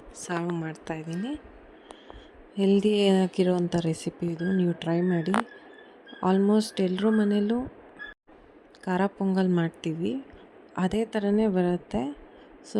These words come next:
ನೀವು ಸೊಪ್ಪು ಹಾಕಿ ಈ ಥರ ಸ್ವಲ್ಪ ಡಿಫ್ರೆಂಟಾಗಿ ಟ್ರೈ ಮಾಡ್ಬೋದು, ಯಾವಾಗಲೂ ಒಂದೇ ತಿಂದು ಬೇಜಾರಾಗಿರುತ್ತೆ. So ಹೆಲ್ದಿಯಾಗೂ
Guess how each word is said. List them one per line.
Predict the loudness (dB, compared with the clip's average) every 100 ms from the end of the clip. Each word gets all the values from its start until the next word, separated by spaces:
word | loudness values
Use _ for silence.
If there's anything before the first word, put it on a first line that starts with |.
| 2
ನೀವು | 4 2 0 0
ಸೊಪ್ಪು | -4 -2 -2
ಹಾಕಿ | -2 -2 -4
ಈ | -2
ಥರ | -2 -2 -2 -8 -16 -10
ಸ್ವಲ್ಪ | -10 -4 -2
ಡಿಫ್ರೆಂಟಾಗಿ | -2 -2 -2 0 -2 -6
ಟ್ರೈ | -2 -2 0
ಮಾಡ್ಬೋದು, | -2 -4 -6 -2 0 0
ಯಾವಾಗಲೂ | 0 -2 0 2 2
ಒಂದೇ | 2 2
ತಿಂದು | 0 -2 0
ಬೇಜಾರಾಗಿರುತ್ತೆ. | -2 0 -4 -2 -2 -4 -6 -10 -12 -12 -18 -20 -18 -18 -18 -20 -20 -20 -12
So | -6 -2 2
ಹೆಲ್ದಿಯಾಗೂ | 4 6 6 4 2